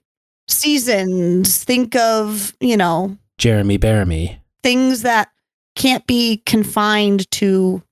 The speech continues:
Speaker 1: a timeline or, you know, compacted into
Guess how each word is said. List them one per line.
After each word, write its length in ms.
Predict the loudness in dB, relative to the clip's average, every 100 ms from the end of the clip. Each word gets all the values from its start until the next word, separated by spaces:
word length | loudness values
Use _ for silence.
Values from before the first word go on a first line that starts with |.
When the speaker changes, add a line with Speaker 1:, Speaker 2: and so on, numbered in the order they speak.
| _ _ _ -2
Speaker 1:
a 120 | -2
timeline 840 | -2 -2 0 2 0 0 0 -2 -2
or, 520 | 0 0 0 -2 -4 _ _ _ -6
you 100 | -2
know, 280 | 0 0 -4 -8 -2
compacted 720 | 0 0 -2 -4 -4 -4 0
into 680 | 0 -2 0 0 0 -2